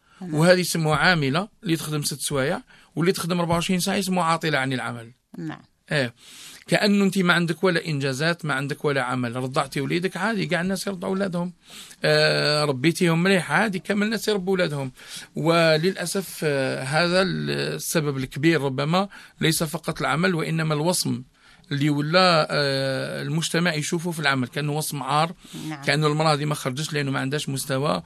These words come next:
Speaker 2: ولا اللي ما خرجتش لأنه ما، ما عندهاش فرصة، ولا ما خرجتش لأنه ما تعرفش تثبت ذاتها،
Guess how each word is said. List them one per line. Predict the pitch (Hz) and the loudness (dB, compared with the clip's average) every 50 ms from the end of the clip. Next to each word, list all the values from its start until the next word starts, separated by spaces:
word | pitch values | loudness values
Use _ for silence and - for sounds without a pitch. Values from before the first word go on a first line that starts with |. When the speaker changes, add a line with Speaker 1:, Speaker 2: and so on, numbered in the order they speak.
| - - - - - - - | -10 -16 -20 -20 -20 -10 -4
Speaker 2:
ولا | 147 143 147 147 151 151 | -2 -2 2 4 4 4
اللي | 147 139 143 139 | 4 4 0 0
ما | 147 151 | 0 -2
خرجتش | - - - 143 131 143 156 - - 151 | -2 -2 -2 -4 -2 -4 -6 -6 -4 -2
لأنه | 147 143 143 143 139 139 | -2 0 0 -2 -2 -2
ما، | 135 139 139 135 135 | -2 -2 -2 -2 0
ما | 131 131 127 | 0 0 0
عندهاش | 127 135 135 156 160 151 - | 0 0 0 0 -2 -2 -2
فرصة، | - 165 156 143 - - 170 170 180 - - - - - - - - - | -4 -4 -4 -2 0 2 2 2 2 0 -4 -16 -20 -18 -18 -20 -6 -2
ولا | 135 156 151 156 | 2 4 6 6
ما | 160 165 | 6 4
خرجتش | 160 165 156 135 139 165 165 - | 2 2 0 0 0 -2 -4 -2
لأنه | 165 160 151 | -2 0 0
ما | 151 156 | 0 -2
تعرفش | 156 147 160 151 - | -2 -2 -4 -4 -4
تثبت | - 165 - - 143 143 120 | -6 -8 -6 -6 -6 -6 -2
ذاتها، | 127 147 151 147 - 151 160 170 175 | 0 0 0 0 0 -2 -2 -2 -2